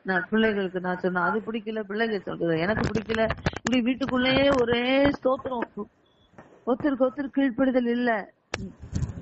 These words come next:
வீட்டுக்குள்ளேயே ஒரு சமாதானமே இல்ல, சிறைப்பட்ட மாதிரி இருக்க. கர்த்தருக்கு மு-, மகிமை உண்டாகட்டும். இப்ப சிறை கதவுகளை, சிறைச்சாலை கதவுகளை என்ன செய்ய திறக்கிறாரு இப்போ.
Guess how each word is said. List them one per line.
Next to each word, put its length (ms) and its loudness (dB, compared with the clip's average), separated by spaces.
வீட்டுக்குள்ளேயே 520 2
ஒரு 180 -4
சமாதானமே 680 -4
இல்ல, 260 -8
சிறைப்பட்ட 720 0
மாதிரி 280 0
இருக்க. 300 -6
கர்த்தருக்கு 480 0
மு-, 240 -4
மகிமை 360 -4
உண்டாகட்டும். 520 -6
இப்ப 200 0
சிறை 380 0
கதவுகளை, 720 -4
சிறைச்சாலை 640 2
கதவுகளை 480 -6
என்ன 140 -8
செய்ய 260 -2
திறக்கிறாரு 560 2
இப்போ. 160 -8